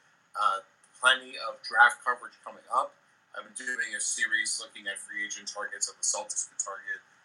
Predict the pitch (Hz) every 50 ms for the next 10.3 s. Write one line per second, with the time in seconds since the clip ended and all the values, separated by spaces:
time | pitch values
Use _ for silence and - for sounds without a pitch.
0 | _ _ - - - - - - - - - - - - - - - - - -
1 | - - - - - - - - - - 123 120 - - - 120 - - 107 101
2 | - - - - - - - - - - - - - - - - - - - -
3 | - - - - - - - - - - - - - 107 104 101 104 - - -
4 | - - - - - _ _ - 113 113 113 - - 113 110 110 - - - -
5 | - - - - - - - - 104 107 104 104 107 - - - - - - -
6 | - - - - - - - - - 123 - - _ _ - - - - - -
7 | - - - - - - - - - - - - - - _ _ _ - - -
8 | - - - - - - - - - - - 539 539 523 523 539 587 - - -
9 | 640 640 - - - - - - 90 87 - - - - - 98 95 95 95 -
10 | - 92 92 - - -